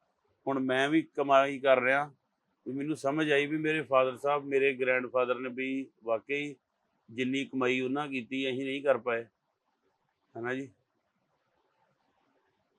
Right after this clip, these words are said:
ਤੇ ਵਧੀਆ ਮਹਾਰਾਜ ਡਟੇ ਆ ਅਸੀਂ,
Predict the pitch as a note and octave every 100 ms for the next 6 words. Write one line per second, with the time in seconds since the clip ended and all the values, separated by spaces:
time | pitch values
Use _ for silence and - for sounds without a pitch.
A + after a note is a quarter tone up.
0 | - B2 A#2 A#2+ B2+ B2 A2+ A#2 A#2 A#2+
1 | A2 _ _ _ _ _ _ _ _ _
2 | _ - A2 A#2+ C#3 C3+ A#2+ B2 A#2 A#2